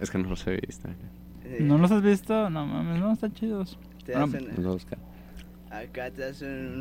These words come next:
Speaker 2: una visita y una vueltita a mi canal y vas a ver que estoy bien loco. <laughs>
Speaker 3: Sí, es, o sea, me gusta tu... o sea,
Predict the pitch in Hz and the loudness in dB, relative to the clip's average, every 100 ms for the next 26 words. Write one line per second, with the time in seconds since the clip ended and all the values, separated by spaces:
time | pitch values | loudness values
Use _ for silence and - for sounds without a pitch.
0 | 135 135 135 123 - 131 127 127 127 123 | -4 -4 -6 -8 -10 -8 -8 -8 -8 -8
1 | 113 117 131 120 - 113 127 143 123 123 | -10 -10 -10 -10 -8 -8 -8 -10 -10 -8
2 | 120 120 131 123 127 127 127 135 135 143 | -6 -6 -8 -8 -8 -6 -6 -6 -6 -6
3 | 151 156 - 170 - 202 120 123 156 - | -4 -4 -4 -2 8 8 10 8 6 2
4 | - - - - - - - 180 160 180 | -6 -12 -12 -12 -12 -10 -6 -4 -2 2
5 | 220 226 196 143 143 156 156 151 175 214 | 4 4 2 -2 2 2 2 2 0 -2
6 | - 135 113 65 - - - - 69 120 | -2 0 0 -2 -8 -12 -12 -12 -10 -8
7 | 143 117 110 | -6 -6 -6